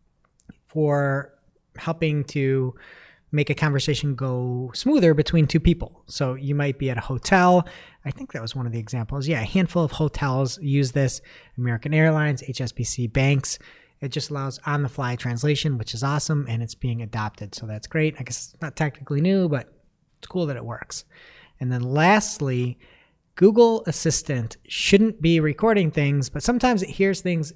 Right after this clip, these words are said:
it shouldn't hear. So you can wipe that off now. It's a new feature. You can say, "Hey, Google, that wasn't for you."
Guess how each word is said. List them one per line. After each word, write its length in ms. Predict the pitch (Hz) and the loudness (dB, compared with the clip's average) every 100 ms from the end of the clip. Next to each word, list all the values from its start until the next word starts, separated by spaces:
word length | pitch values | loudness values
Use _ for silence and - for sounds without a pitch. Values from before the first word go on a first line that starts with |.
| - | -10
it 200 | 160 - | -10 -8
shouldn't 360 | - 165 165 | -2 -2 -2
hear. 540 | - - 147 110 - - _ - _ | -6 0 2 2 -2 -18 _ -20 _
So 320 | - 151 135 127 | -4 0 0 0
you 140 | 165 | 0
can 340 | 180 175 139 117 | 2 2 2 -2
wipe 420 | 113 156 226 - | 4 6 6 4
that 260 | 180 170 139 | 2 4 2
off 520 | 120 98 - - - - | 0 -4 -12 -18 -20 -8
now. 380 | 127 101 101 117 | -6 -6 -6 -8
It's 120 | 117 | -2
a 60 | |
new 260 | 131 143 196 | 2 6 6
feature. 500 | - 147 120 120 110 | 6 0 0 -4 -4
You 140 | 117 | -4
can 120 | 139 120 | -4 -2
say, 260 | 135 123 - - _ - | -2 -2 -8 -20 _ -20
"Hey, 320 | - - 269 | 0 6 8
Google, 640 | 175 226 285 156 113 110 _ _ _ _ _ | 8 4 4 4 -4 -8 _ _ _ _ _
that 240 | 120 160 147 | 2 2 4
wasn't 440 | 135 139 147 - | 4 4 2 -4
for 140 | - 117 | -6 -2
you." 440 | 113 160 107 - | 4 2 2 -10